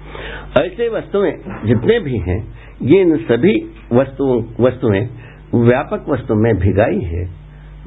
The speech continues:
घुला ही है, माने डुबाई है और घिराई है। इसको हम सटीकता से देखा, पता लगा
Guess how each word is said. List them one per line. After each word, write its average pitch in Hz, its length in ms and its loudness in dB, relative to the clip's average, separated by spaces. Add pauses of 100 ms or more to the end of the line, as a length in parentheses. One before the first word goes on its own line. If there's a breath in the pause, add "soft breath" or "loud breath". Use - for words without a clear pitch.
घुला 110 320 4
ही 95 260 -4
है, 82 80 -6 (120)
माने 120 440 0
डुबाई 123 360 2
है 85 200 -8 (600 soft breath)
और 117 240 0 (680)
घिराई 90 460 0
है। - 280 -8 (3500 loud breath)
इसको 139 300 0
हम 208 160 0
सटीकता 131 680 0
से 110 120 0
देखा, 92 360 0 (680 loud breath)
पता 110 220 2
लगा 95 420 -4